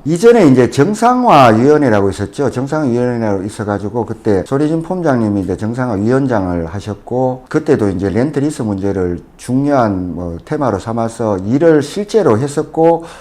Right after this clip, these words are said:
저도 이제 그 일을 함께 했었습니다. 그때 용역업체에 이제 계약을 체결해서 이제 일을 하고 있었는데, 어느 정도 지금 진척이 됐는지 제가 뭐 듣고는 있습니다. 듣고는 있는데, 그렇다면 이 문제를 어떻게 해-, 해결할 것인지를 차근차근 이렇게 말씀을 드려보도록 하겠습니다.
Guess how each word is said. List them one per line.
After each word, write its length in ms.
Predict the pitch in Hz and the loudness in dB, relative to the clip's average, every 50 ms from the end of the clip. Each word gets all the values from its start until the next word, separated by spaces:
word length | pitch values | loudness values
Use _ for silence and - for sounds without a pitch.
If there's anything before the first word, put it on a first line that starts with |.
| - - | -20 -8
저도 320 | - - 170 - - 156 127 | -2 0 0 2 4 4 2
이제 220 | 113 101 101 98 | 2 2 0 -2
그 340 | 98 - 110 110 117 113 110 | -2 -2 -2 0 0 2 0
일을 240 | 107 113 131 143 131 | 0 0 2 2 0
함께 460 | - - 185 208 220 214 214 - 104 | 0 0 -2 -2 -2 -2 -2 -4 -4
했었습니다. 640 | 92 101 92 107 101 - 107 85 82 82 82 80 80 | -4 -4 -6 -8 -10 -10 -10 -10 -8 -8 -8 -8 -8
그때 420 | 98 - - - 101 90 85 82 82 | -8 -8 -8 -6 -4 -4 -4 -4 -2
용역업체에 840 | 107 120 135 165 175 170 156 143 - - - - 135 127 127 117 107 | -2 0 0 2 2 2 2 2 0 -2 -4 -6 -4 -2 0 0 -2
이제 220 | 92 85 92 87 - | -2 -2 -4 -6 -4
계약을 400 | - 113 117 131 143 139 120 - | -2 -2 0 0 2 0 0 -2
체결해서 640 | - 135 131 123 127 120 123 123 - - 131 120 | -4 -4 -6 -4 -4 -4 -6 -6 -6 -4 -4 -2
이제 180 | 107 92 90 95 | -2 -4 -4 -4
일을 440 | 87 92 104 113 113 107 104 98 98 - - - - | -4 -4 -2 0 0 0 0 -2 -4 -8 -14 -20 -12
하고 240 | - 127 123 113 113 | -8 -6 -4 -2 -4
있었는데, 680 | 110 110 120 98 95 92 95 95 113 120 120 113 - - | -4 -4 -6 -6 -6 -6 -6 -4 -2 -2 -2 -4 -4 -2
어느 240 | 110 120 135 143 | 0 2 4 4
정도 320 | 147 185 185 196 196 202 196 | 4 2 2 4 4 2 2
지금 300 | 196 175 160 165 151 127 | 2 0 -2 -2 -2 -2
진척이 440 | - - 165 175 - 196 175 151 117 | -2 -6 -6 -4 -4 -2 -2 0 0
됐는지 720 | 139 139 139 135 120 113 110 104 117 127 131 131 127 127 | 0 2 2 2 0 0 -2 -2 -2 -2 -2 -2 -2 -2
제가 220 | 120 120 123 117 | -4 -2 0 0
뭐 140 | 104 104 98 | 0 -2 -2
듣고는 480 | - 175 202 - 214 165 117 95 90 87 | 0 0 0 2 0 0 0 0 -2 -4
있습니다. 400 | 87 - - 101 98 98 95 87 | -6 -6 -8 -8 -6 -6 -6 -6
듣고는 340 | - 104 135 - 131 104 90 | -6 -6 -6 -6 -4 -4 -4
있는데, 560 | 90 92 98 98 104 104 123 123 101 82 - | -4 -4 -6 -6 -4 -4 -2 -2 -2 -4 -4
그렇다면 580 | - 180 185 - 190 175 185 185 180 175 170 170 | -2 -2 2 2 4 4 6 6 6 4 4 2
이 80 | 196 208 | 2 2
문제를 400 | 214 214 214 196 196 156 139 156 | 2 2 4 4 6 6 6 4
어떻게 320 | 202 208 - 247 - 190 | 4 2 -2 -2 0 2
해-, 180 | 143 131 127 123 | 2 2 2 2
해결할 400 | 131 160 165 170 165 156 143 143 | 2 0 2 4 4 2 2 2
것인지를 480 | 151 147 139 143 135 123 120 113 110 | 0 -4 -4 -4 -4 -4 -2 -2 -2
차근차근 720 | 107 - - 131 131 151 156 151 - 165 165 170 180 165 | -2 -4 -6 -4 -2 -2 -2 -2 -2 -2 -2 -2 -2 -2
이렇게 240 | 131 107 - - 104 | -2 -4 -4 -4 -4
말씀을 760 | 90 92 101 107 107 - 131 117 110 98 92 87 85 85 82 | -2 -2 -2 -2 -2 -4 -2 -2 0 0 0 -2 -4 -4 -6
드려보도록 540 | - 104 104 101 98 - 92 - 107 92 80 | -6 -4 -4 -4 -4 -6 -6 -6 -6 -6 -6
하겠습니다. 680 | 82 78 85 78 - - 90 85 87 - 78 76 71 | -8 -10 -10 -12 -12 -10 -10 -10 -8 -10 -10 -12 -12